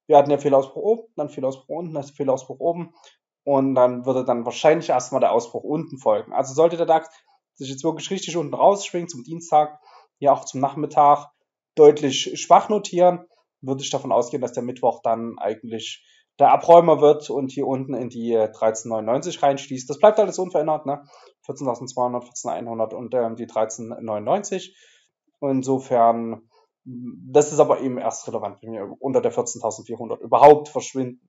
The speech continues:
ne? Und dann da auch wirklich bis zur zweihundert durchziehen. Ja, ich sag mal, solange über fünfhundert bleibt, über fünfundfünfzig, erstmal Tendenz aufwärts. Ja, bisschen seitwärts schwimmt natürlich immer noch mit.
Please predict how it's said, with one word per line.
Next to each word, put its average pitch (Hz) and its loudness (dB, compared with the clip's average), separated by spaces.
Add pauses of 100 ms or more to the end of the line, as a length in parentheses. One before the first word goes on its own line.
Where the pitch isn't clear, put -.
ne? 160 -4 (460)
Und 143 -8
dann 123 2
da 117 8
auch 110 0
wirklich 117 -10
bis - -18
zur 117 -8
zweihundert 110 -10
durchziehen. - -20 (720)
Ja, 110 -10 (300)
ich 120 -10
sag 139 4
mal, 143 0
solange 127 -2
über 123 -2
fünfhundert 151 -4
bleibt, 135 0
über 113 -16
fünfundfünfzig, 165 -14 (400)
erstmal 131 0
Tendenz 120 -4
aufwärts. 185 2 (640)
Ja, 131 2
bisschen 143 -8
seitwärts 131 0
schwimmt 117 -10
natürlich 117 -8
immer 180 -4
noch 165 0
mit. 147 -8